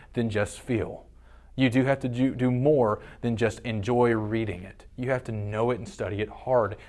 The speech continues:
The Bible says you're to worship God with all your mind. If you are worshiping God with all your mind, you will have no problem doing the spiritual aspect of apologetics as well.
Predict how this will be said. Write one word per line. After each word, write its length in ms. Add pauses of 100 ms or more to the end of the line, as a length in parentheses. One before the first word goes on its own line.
The 80
Bible 340
says 300
you're 100
to 100
worship 420
God 240
with 100
all 180
your 260
mind. 680 (240)
If 120
you 260
are 100
worshiping 580
God 260
with 140
all 260
your 160
mind, 360
you 120
will 180
have 200
no 180
problem 480
doing 220
the 80
spiritual 480
aspect 360
of 60
apologetics 560
as 120
well. 340